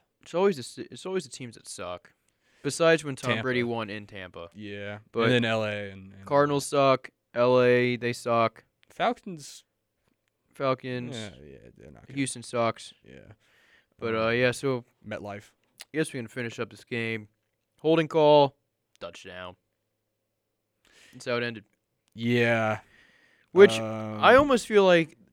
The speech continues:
Speaker 2: s-
Speaker 1: the reason why people are so upset is that they called it the wrong thing. I would have called it a pass interference 'cause he didn't, I feel like he kinda did, like, three,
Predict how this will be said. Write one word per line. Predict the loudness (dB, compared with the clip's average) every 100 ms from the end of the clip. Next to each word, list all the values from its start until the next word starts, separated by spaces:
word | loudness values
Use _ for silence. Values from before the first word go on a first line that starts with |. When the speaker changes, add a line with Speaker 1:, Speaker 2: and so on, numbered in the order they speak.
| -20
Speaker 2:
s- | -20 -18 -16 -4
Speaker 1:
the | 2
reason | 2 2 0
why | 0
people | -2 -2
are | 0 0
so | -2 -2
upset | -2 -4 -2
is | -2
that | -6 -6
they | -8
called | -8 -6 -6
it |
the | -6
wrong | -8 -8
thing. | -8 -10 -8
I |
would | -8
have | -8
called | -10 -12
it | -12
a |
pass | -14 -12 -12 -12
interference | -20 -16 -14 -12 -14 -16
'cause | -6 -4 -4 -6 -16 _ _
he | -4
didn't, | -2 -2 -8 _ _
I | -10
feel | -6 -2
like | 0 0 -2 _ _ _ _
he | _
kinda | -6 0
did, | 0
like, | 0 -4
three, | -6 -2 2 4 4 2